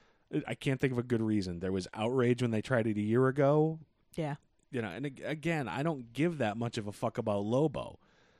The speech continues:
Speaker 1: But if you're gonna wipe out a character and repra-, replace him, at least try and make me give a shit about why it's happening.
Speaker 2: Yeah.
Speaker 1: You know, and, and who the new person is.
Speaker 2: Don't care.
Speaker 1: Yeah.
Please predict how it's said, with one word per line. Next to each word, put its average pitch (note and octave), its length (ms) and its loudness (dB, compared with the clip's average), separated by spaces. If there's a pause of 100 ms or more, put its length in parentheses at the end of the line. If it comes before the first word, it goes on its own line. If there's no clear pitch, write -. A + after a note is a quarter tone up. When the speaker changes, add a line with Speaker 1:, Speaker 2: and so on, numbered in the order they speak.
(320)
Speaker 1:
But C3 140 4
if B2 100 0
you're B2+ 100 0
gonna D3+ 200 4
wipe B2 280 4
out B2+ 120 4
a A2+ 40 -2
character A#2+ 460 0
and G#2 80 -2
repra-, A2+ 500 0
replace C#3 400 0
him, A#2 120 0
at G#2 80 -2
least B2 240 -2
try B2 240 0
and A#2 120 0
make A2 220 -2
me G#2 100 -4
give A2 220 -2
a G#2 60 0
shit A2+ 200 0
about F#2+ 280 0
why G2 220 0
it's G#2+ 160 -4
happening. F#2+ 560 -6 (360)
Speaker 2:
Yeah. C3+ 220 -6 (760)
Speaker 1:
You A#2+ 120 -6
know, G#2 160 -4
and, A2+ 360 -4 (300)
and G#2 140 -6
who D#3+ 200 -6
the C#3+ 140 0
new F3+ 160 2
person E2 400 -6
is. - 300 -12 (2500)
Speaker 2:
Don't D#4 180 -4
care. G#3+ 300 -8 (540)
Speaker 1:
Yeah. C#3 240 -4